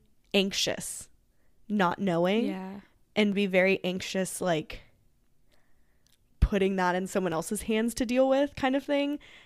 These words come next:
Speaker 1: And normally, especially with travel stuff, I'm the kind of girl that's like, "Okay, we're going on a vacation.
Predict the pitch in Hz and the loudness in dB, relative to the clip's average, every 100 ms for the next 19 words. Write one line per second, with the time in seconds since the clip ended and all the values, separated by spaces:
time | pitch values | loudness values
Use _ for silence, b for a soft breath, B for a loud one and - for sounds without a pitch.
0 | B - 220 202 214 220 208 190 233 233 | B -2 2 4 4 4 4 4 2 2
1 | 202 - 175 165 180 170 - - - - | -2 -2 -2 0 -2 -4 -2 -4 0 4
2 | 214 262 269 247 214 185 180 170 185 - | 4 4 2 2 2 4 2 2 0 0
3 | 214 214 196 196 190 185 185 185 175 175 | -2 0 0 2 2 2 0 -2 0 0
4 | 175 - 170 170 - 285 302 320 | 0 -6 -4 -2 0 2 2 0